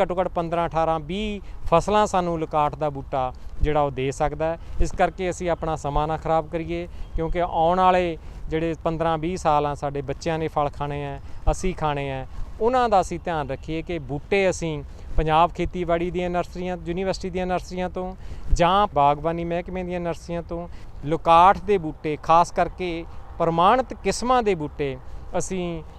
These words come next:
ਆਪਣੇ ਨਿਊਟ੍ਰੀਸ਼ਨ ਗਾਰਡਨ ਦੇ ਵਿੱਚ ਲਾਈਏ। ਜੇ ਵਪਾਰਕ ਪੱਧਰ 'ਤੇ ਲਾਉਣਾ ਹੈ ਤਾਂ ਬਾਗਬਾਨੀ ਮਾਹਰ ਦੀ ਰਾਏ ਲੈ ਕੇ, ਆਪਣੇ ਏਰੀਏ ਦਾ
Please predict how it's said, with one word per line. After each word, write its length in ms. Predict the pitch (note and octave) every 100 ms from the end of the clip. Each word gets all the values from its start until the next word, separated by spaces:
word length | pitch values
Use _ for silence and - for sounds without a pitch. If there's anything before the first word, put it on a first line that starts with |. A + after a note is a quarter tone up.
| -
ਆਪਣੇ 280 | D#3 E3+ D#3+
ਨਿਊਟ੍ਰੀਸ਼ਨ 520 | D3+ D3+ F3+ - F#3+
ਗਾਰਡਨ 280 | F3 F3+ F#3
ਦੇ 120 | F#3+
ਵਿੱਚ 200 | F#3 G3
ਲਾਈਏ। 440 | F#3 F#3+ G3 G#3 - - -
ਜੇ 160 | G#3
ਵਪਾਰਕ 520 | F3 E3+ E3 G3 A#3
ਪੱਧਰ 260 | A#3 A3 B3+
'ਤੇ 160 | A3+ G#3+
ਲਾਉਣਾ 300 | F#3 F3 E3
ਹੈ 80 | D#3+ - -
ਤਾਂ 120 | F3
ਬਾਗਬਾਨੀ 720 | D3+ D#3+ E3 F3+ F3 E3+ E3+
ਮਾਹਰ 360 | D3+ D3+ F#3+ G3
ਦੀ 220 | F#3 D#3+
ਰਾਏ 280 | C#3+ D3 F3
ਲੈ 200 | E3+ D3
ਕੇ, 280 | - B2+ G#2+ - - - - - -
ਆਪਣੇ 420 | D3+ D#3+ F#3+ F#3+ F#3
ਏਰੀਏ 400 | E3+ E3+ F#3+ G3
ਦਾ 380 | F#3+ F#3+ F#3 F3+